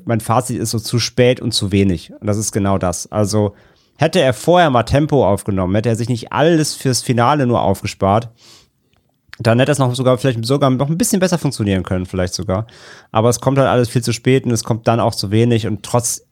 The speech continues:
trotz, äh, allem bleiben auch da noch die Highlights aus. Es gibt keine, irgendwie keine geilen Effekte, keinen guten Gore, keine guten Schocks oder irgendwas.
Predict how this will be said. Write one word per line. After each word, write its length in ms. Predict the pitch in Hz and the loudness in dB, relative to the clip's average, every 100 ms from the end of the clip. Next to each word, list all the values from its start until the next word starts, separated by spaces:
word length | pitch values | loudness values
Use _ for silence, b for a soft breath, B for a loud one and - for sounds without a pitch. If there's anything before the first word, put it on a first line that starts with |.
| - | -8
trotz, 420 | - 120 - - | -4 -4 -4 -10
äh, 280 | - 95 107 | -6 -2 -2
allem 340 | - 117 113 104 | 0 0 2 2
bleiben 300 | 107 113 98 | 2 2 0
auch 160 | 62 | -2
da 200 | - 110 | 0 2
noch 120 | 117 | 2
die 100 | 113 | 2
Highlights 380 | 101 117 117 98 | 2 2 2 0
aus. 260 | - 107 104 | 0 0 0
Es 60 | |
gibt 120 | - - | -6 -2
keine, 220 | 110 101 | -2 0
irgendwie 160 | 98 | -2
keine 180 | 98 107 | -2 0
geilen 260 | 101 107 107 | 2 2 0
Effekte, 480 | 101 117 117 107 101 | 0 -4 -2 -2 0
keinen 440 | 107 98 101 95 | 0 0 0 -2
guten 240 | 107 - 95 | -6 -6 0
Gore, 340 | 104 110 104 | 2 4 4
keine 200 | 101 95 | 2 -2
guten 220 | 101 - | -2 -4
Schocks 360 | - 104 110 - | -4 -4 -6 -4
oder 140 | 98 | -2
irgendwas. 480 | 95 127 107 110 - | 0 2 2 0 -2